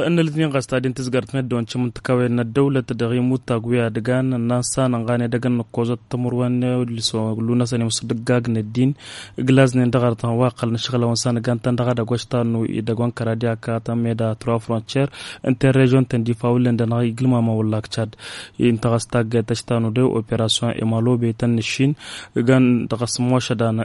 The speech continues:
tagin ager iyaka wan Niger don Burkina Faso arwanki igraw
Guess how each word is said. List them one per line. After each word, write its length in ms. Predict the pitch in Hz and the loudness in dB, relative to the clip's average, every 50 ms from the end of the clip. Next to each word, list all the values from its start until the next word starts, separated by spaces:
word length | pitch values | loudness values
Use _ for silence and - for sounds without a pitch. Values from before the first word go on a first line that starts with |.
| - 113 - | -6 -6 -4
tagin 460 | - 123 123 117 113 113 120 127 131 135 127 127 | 0 0 0 0 -2 -2 0 0 0 0 -2 -4
ager 320 | 139 113 113 113 120 120 110 107 - - | -6 -6 -2 0 0 0 -2 -4 -4 -2
iyaka 560 | - 127 123 117 113 - - 120 127 135 131 - | 0 2 2 0 -2 -2 -2 0 0 0 0 -2
wan 180 | - 127 123 120 120 | -2 -2 -2 0 0
Niger 280 | 120 113 113 123 120 117 | 0 0 -2 -4 -4 -2
don 200 | - 120 117 110 | -2 -2 -2 -2
Burkina 420 | 117 117 110 - 117 120 120 113 | -2 -4 -4 -2 -2 0 0 -2
Faso 320 | 110 - 113 110 - - 131 123 | -2 -4 -4 -2 -2 0 0 0
arwanki 520 | 110 113 117 117 123 123 123 - - 120 127 139 - - - - - - - - | 0 0 0 2 0 0 0 -2 -2 0 0 -2 -2 -8 -14 -14 -14 -10 -2 0
igraw 360 | 127 120 131 135 139 139 | 2 4 6 8 8 6